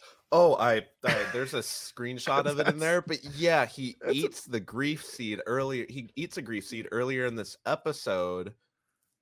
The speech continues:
Speaker 1: which, I mean, spoiler alert for later on, but
Speaker 2: Sure.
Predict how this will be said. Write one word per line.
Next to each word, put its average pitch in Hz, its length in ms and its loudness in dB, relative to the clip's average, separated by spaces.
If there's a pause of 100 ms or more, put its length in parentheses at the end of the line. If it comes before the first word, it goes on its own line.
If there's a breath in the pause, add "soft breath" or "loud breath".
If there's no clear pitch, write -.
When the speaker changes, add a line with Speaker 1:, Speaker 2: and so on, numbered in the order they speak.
(140)
Speaker 1:
which, - 680 -2 (540)
I 113 80 2
mean, 104 460 -4
spoiler 98 520 2
alert 98 440 0
for 92 460 -4 (840 soft breath)
later 113 460 2
on, 131 480 0 (260)
but 110 300 6
Speaker 2:
Sure. 120 320 2